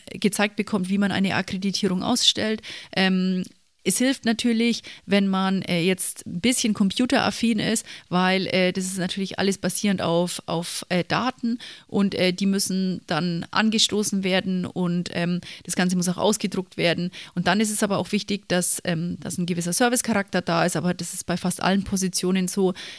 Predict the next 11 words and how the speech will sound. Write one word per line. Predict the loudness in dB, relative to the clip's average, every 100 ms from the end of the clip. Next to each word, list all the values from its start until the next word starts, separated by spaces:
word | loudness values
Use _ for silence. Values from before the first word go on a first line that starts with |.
| -2
äh, | 2
weil | 4 2
die | 0
Akkreditierungen | -2 -2 -4 0 2 2 0
dann | 0
natürlich | -2 -2 -4 2
ausgehändigt | 2 4 2 2 0 0
werden | 0 2
müssen. | 0 0 -2 -4 -10 -16 -2
Ähm, | 0 2 0 -6 -2
da, | 2 4 2 0